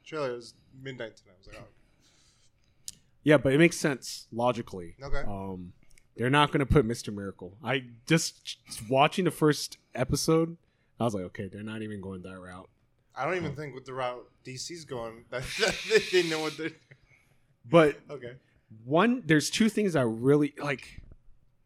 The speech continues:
Speaker 2: in the comic book, he gets in prison for about fifty, sixty years. In the show,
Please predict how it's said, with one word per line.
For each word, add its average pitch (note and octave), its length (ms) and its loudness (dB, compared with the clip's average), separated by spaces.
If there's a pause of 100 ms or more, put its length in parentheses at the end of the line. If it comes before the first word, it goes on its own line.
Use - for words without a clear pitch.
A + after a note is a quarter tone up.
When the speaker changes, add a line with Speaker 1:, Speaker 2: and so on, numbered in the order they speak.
(880)
Speaker 2:
in D#3+ 120 4
the D3+ 80 2
comic F3 400 2
book, - 440 -2 (1200)
he D#3+ 220 2
gets G#3+ 240 8
in F3 100 2
prison D#3 400 2
for B2+ 220 0
about A2+ 380 -2 (2500)
fifty, G#3+ 420 2
sixty - 400 -2
years. E3+ 540 -4 (1000)
In D#3+ 120 0
the D#3 80 8
show, G#3 520 2